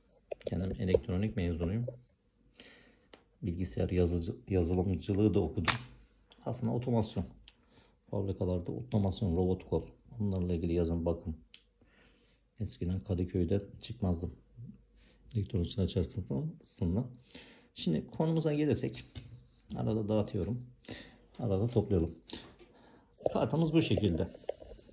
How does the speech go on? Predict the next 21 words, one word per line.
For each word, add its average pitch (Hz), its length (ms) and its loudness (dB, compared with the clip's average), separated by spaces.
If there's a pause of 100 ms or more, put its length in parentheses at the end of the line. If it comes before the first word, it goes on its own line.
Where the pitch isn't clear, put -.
(840)
Şimdi 120 460 -4
diyeceksiniz, 107 540 -4
"Hoppala, 117 520 -2
bu 117 60 -2
kadar 92 240 0
mı?" - 220 -6 (640)
Şimdilik 139 320 -4
size 165 280 -2
parçalarını 123 500 2
tanıtayım 85 380 -2
dedim. 120 180 -2 (1600)
Dediğim 131 240 0
gibi 92 140 -4
adaptörümüzün 113 840 4
yapısı - 340 0 (840)
şöyle - 560 -2
gösterdiğim 90 540 -2
gibi 80 180 -4 (320)
üzerinde 101 400 -4
de 95 40 -4
çizmişim. 90 480 -6